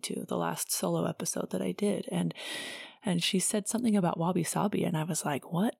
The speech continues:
is that? I've never heard of that before." And she gave me a really brief explanation, and then I went and looked it up, and it is, like, the answer to this podcast. It is such a beautiful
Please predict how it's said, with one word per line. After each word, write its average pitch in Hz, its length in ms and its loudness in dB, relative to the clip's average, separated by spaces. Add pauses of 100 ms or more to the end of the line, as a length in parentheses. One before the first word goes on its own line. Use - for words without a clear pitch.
(380)
is 196 220 4
that? 196 200 2
I've 190 200 4
never 208 500 6
heard 226 180 4
of - 160 -4
that - 220 0
before." 180 580 0 (500)
And 180 460 4
she 202 300 2
gave 262 180 4
me 226 80 6
a 185 60 4
really 180 240 4
brief 196 340 2
explanation, 170 840 0
and 175 140 0
then 196 160 2
I 269 80 2
went 240 180 2
and 185 120 2
looked 185 240 -2
it 202 80 2
up, 185 300 -2
and 180 220 0
it - 480 -2 (540)
is, 214 160 0
like, 202 200 -2
the - 160 0
answer 185 560 2
to 202 100 0
this 180 200 2
podcast. - 720 -2
It 202 80 2
is 196 100 2
such - 380 0
a 233 60 2
beautiful 185 760 -2